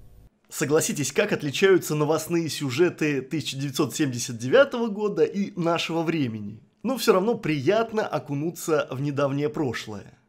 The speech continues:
И как ведущий с уверенностью говорит: "Вот здесь вот сражался Пересвет с Челубеем, вот там вот стоял Мамай на Красном холме".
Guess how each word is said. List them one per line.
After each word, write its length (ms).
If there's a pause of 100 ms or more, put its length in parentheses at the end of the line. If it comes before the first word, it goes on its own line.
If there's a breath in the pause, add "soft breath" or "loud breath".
И 60
как 240
ведущий 480
с 100
уверенностью 560
говорит: 320
"Вот 220
здесь 480
вот 240
сражался 640
Пересвет 500
с 60
Челубеем, 1040
вот 340
там 380
вот 220
стоял 520
Мамай 520
на 140
Красном 480
холме". 680